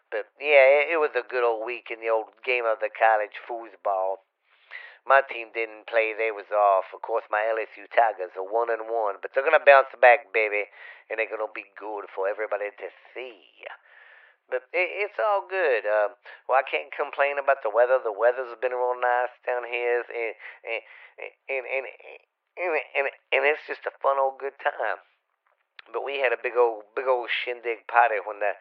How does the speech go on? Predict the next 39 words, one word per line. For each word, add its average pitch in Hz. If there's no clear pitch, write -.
when 113
the 107
Tigers 117
had 104
that 101
nationally 104
televised 107
game 98
on, 107
um, 101
on 120
T 123
V 117
that 92
week. 95
So, 95
uh, 113
we 117
had 113
a 101
big 113
old 110
shindig. 107
It 151
was 170
disappointing 135
at -
the 101
end, 107
but 98
god 123
dang, 104
we 95
lost 104
by 104
a 92
point. 104
And 104
then 120